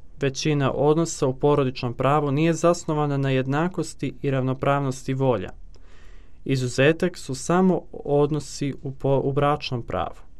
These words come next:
M-, međutim, u roditeljskom i starateljskom pravu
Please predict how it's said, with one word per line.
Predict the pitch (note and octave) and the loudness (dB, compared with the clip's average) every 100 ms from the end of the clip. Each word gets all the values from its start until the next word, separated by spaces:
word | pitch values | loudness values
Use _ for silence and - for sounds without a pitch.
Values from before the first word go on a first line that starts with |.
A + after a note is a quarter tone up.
| - - - - - C3 | -16 -14 -14 -14 -12 -8
M-, | B2+ B2+ C3 C3 | -4 -4 -4 -4
međutim, | C#3+ C3+ D3 E3 E3+ G3+ F#3+ F#3 - | -2 0 2 0 2 2 2 0 -8
u | C#3 C#3 | 0 6
roditeljskom | F3 G3 D#3+ C#3+ - B2+ | 6 6 0 -2 0 -2
i | |
starateljskom | B2 D#3+ E3 E3 C3 - A#2 | 2 4 4 2 -4 -4 -6
pravu | G#2+ B2 D3 E3+ E3+ | 0 2 4 4 2